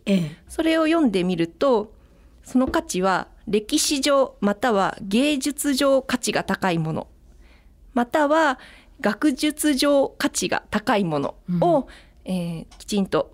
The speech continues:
Speaker 2: 残していきましょうということで指定していくんですけれども、
Speaker 1: うん。
Speaker 2: その中でもですね、古文書は学術上の価値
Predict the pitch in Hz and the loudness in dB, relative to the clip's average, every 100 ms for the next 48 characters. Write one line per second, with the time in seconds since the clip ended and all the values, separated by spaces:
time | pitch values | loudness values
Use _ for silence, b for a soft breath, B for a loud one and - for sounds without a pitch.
0 | - 196 220 208 185 180 214 254 359 339 | -6 -2 0 0 -2 0 0 2 2 0
1 | 339 247 - 285 254 - - 180 185 - | 0 -2 -2 -2 -2 -2 0 0 0 -2
2 | 165 170 185 175 165 175 - 170 170 185 | -4 -2 -2 0 0 -4 -4 -2 0 2
3 | 226 262 185 170 156 - - 285 330 381 | 2 4 2 0 -4 -8 -2 0 2 0
4 | - 180 170 165 180 - - - 240 277 | 0 0 -2 -4 -6 -6 -6 0 4 4
5 | 294 285 294 247 214 185 196 - 202 - | 4 2 2 2 2 0 -4 -4 -4 -2
6 | - 320 320 320 - 330 320 311 302 330 | 0 0 0 -2 0 0 2 2 2 2
7 | 330 254 - - | 0 -2 -2 -6